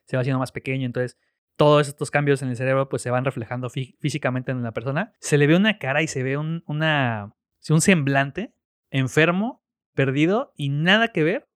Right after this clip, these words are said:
con el Robin Williams que podías ver en todas las demás películas o, o en, en, de joven. Se le nota una cara donde se le nota sufrimiento. Es-, este, este señor algo tiene, está mal.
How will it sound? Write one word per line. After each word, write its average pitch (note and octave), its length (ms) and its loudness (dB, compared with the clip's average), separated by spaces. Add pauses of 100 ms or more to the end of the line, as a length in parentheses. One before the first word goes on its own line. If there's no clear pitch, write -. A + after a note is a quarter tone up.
(520)
con C#3 160 0
el C3 80 -2
Robin C#3+ 240 0
Williams C#3+ 280 -6
que C3+ 100 -10
podías B2 220 -2
ver B2+ 120 -4
en C3 120 -10
todas B2+ 240 -2
las A#2 100 -2
demás A2+ 200 -8
películas A#2+ 500 -6
o, A#2 260 -6
o A2 180 -4
en, A2 160 -10
en, A2+ 260 -8 (120)
de A#2 80 -4
joven. A#2+ 280 0 (380)
Se - 140 -2
le C#3 100 2
nota D#3+ 200 2
una F3+ 140 4
cara D#3 200 4
donde C3 380 -4 (260)
se - 120 -6
le C3+ 40 0
nota D3 180 2
sufrimiento. C3 680 -6 (380)
Es-, C#3 240 -2
este, D#3+ 340 -2
este E3+ 140 -8
señor D3+ 380 0
algo D#3 240 2
tiene, C#3+ 340 -6 (140)
está C#3 220 -4
mal. C3+ 260 -2